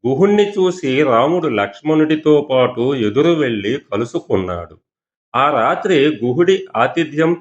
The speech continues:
తీసుకున్నాడు. మరునాడు శ్రీరాముని ఆదేశం మేరకు గుహుడు నావను సిద్ధం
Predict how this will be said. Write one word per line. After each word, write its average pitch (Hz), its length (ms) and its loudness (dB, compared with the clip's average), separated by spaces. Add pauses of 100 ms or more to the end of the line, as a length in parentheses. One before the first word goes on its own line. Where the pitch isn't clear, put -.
తీసుకున్నాడు. 92 880 -10 (500)
మరునాడు 160 600 2
శ్రీరాముని 165 800 -2
ఆదేశం 143 600 -2
మేరకు 123 680 -2
గుహుడు 151 260 0
నావను 143 540 2
సిద్ధం 120 500 -6